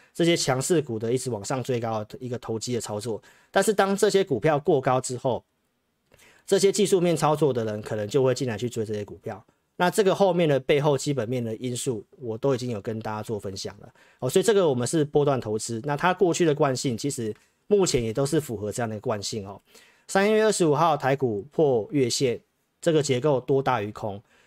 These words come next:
所以我们的分析方式绝对不会用技术分析跟大家讲，我们完全用大数据的结构，有利我们就跟大家讲。所以你会看到我跟大家讲这些盘势的转折，为什么都可以每次大概抓得相去不远？那原因就是说，我们透过一些数据跟我们，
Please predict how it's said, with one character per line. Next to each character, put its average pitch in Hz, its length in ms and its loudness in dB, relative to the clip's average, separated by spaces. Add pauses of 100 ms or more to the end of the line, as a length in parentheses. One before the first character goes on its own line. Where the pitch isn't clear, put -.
所 - 160 2
以 202 100 6
我 139 100 2
们 131 160 2
的 135 120 2
分 175 160 2
析 175 160 0
方 165 200 2
式 156 260 2
绝 127 140 -2
对 147 80 4
不 127 120 -4
会 131 120 4
用 127 100 0
技 127 140 -4
术 117 160 -4
分 113 160 -8
析 107 280 -12 (160)
跟 120 160 -4
大 123 80 -2
家 117 120 2
讲， 101 240 -8
我 120 100 -4
们 131 240 -4
完 139 160 -2
全 135 240 0
用 139 260 0 (200)
大 151 180 2
数 139 180 0
据 139 140 0
的 123 80 2
结 110 160 -4
构， 110 260 -4 (360)
有 135 180 4
利 175 220 4
我 120 100 2
们 123 100 -2
就 147 80 2
跟 143 160 2
大 131 160 2
家 127 60 0
讲。 123 240 -6 (340)
所 190 140 2
以 202 80 4
你 147 100 2
会 165 80 4
看 180 140 2
到 180 140 4
我 123 80 2
跟 151 160 2
大 160 40 2
家 156 80 4
讲 131 160 -4
这 131 120 -2
些 147 140 2
盘 120 220 -6
势 139 200 -2
的 120 80 2
转 104 200 -6
折， - 260 -10
为 165 120 2
什 135 140 -4
么 113 80 -6
都 135 120 0
可 135 120 0
以 120 40 -2
每 107 200 -6
次 135 160 -4
大 131 160 0
概 127 80 0
抓 127 160 -2
得 113 240 -6
相 127 200 -4
去 127 200 -4
不 120 180 -6
远？ 98 160 -8 (340)
那 175 140 2
原 156 180 4
因 165 60 4
就 175 100 2
是 175 140 2
说， 160 180 4
我 123 140 2
们 117 140 -4
透 147 180 2
过 139 180 4
一 135 40 4
些 135 180 2
数 131 180 0
据 117 200 -4
跟 139 180 0
我 120 60 0
们， 104 240 -10